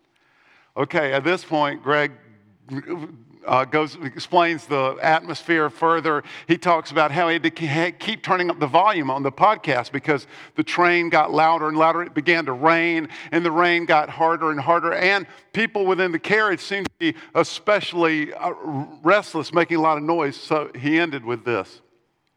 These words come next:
"It was not until I began to gather my things to leave the train that the terrible truth emerged." <laughs> All this time, my earbuds had been disconnected from my phone.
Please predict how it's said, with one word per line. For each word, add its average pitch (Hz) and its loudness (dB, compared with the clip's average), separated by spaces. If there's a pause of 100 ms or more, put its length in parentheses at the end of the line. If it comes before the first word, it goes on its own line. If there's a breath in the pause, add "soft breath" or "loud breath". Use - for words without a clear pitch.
(420)
"It 147 -6
was 120 -6
not 196 4
until 175 -2 (300 loud breath)
I 185 4
began 175 2
to 160 0
gather 175 2
my 175 2
things 165 -4
to 156 0
leave 165 2
the 139 -8
train 160 0 (240 loud breath)
that 139 -4
the 151 -2
terrible 190 -2
truth 170 -2
emerged." 107 -6 (760 loud breath)
<laughs> - -10
All 190 2
this 202 -6
time, 170 0
my 147 2
earbuds 147 -2
had 131 -6
been 131 -4
disconnected 131 -4
from 104 -10
my 98 -4
phone. 98 -8